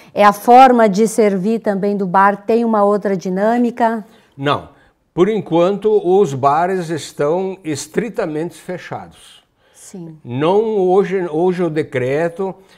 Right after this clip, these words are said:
Speaker 2: o acordo que nós temos é somente para restaurantes, restaurantes, é, de buffet.
Speaker 1: Buffet.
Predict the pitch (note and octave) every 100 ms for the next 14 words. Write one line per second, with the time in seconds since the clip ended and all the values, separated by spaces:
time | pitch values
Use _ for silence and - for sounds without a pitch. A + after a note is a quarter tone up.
0 | _ C3 C#3+ D3 - - D#3+ G3 G#3+ G3
1 | G3+ E3+ D3+ C#3+ - - C3+ C#3+ F3 E3
2 | - _ _ C#3+ C#3 - E3 C#3+ D3 F3+
3 | A#3 B3 G#3 F3 E3+ F#3+ G#3 F#3+ F#3 F#3
4 | F3+ D#3 C3+ C3 D#3 E3+ G#3 G#3 G#3 -
5 | _ _ - B2+ C3 D3+ - C#3 A#2+ C3
6 | E3 E3 F3+ D#3+ F3 D3+ D3+ D3+ D3 D3
7 | C#3 C#3 C3+ C3+ A#2+ A#2 C#3+ F3+ F3 B2
8 | F#3 G#3 - D3+ B2+ G2 G3+ - F3+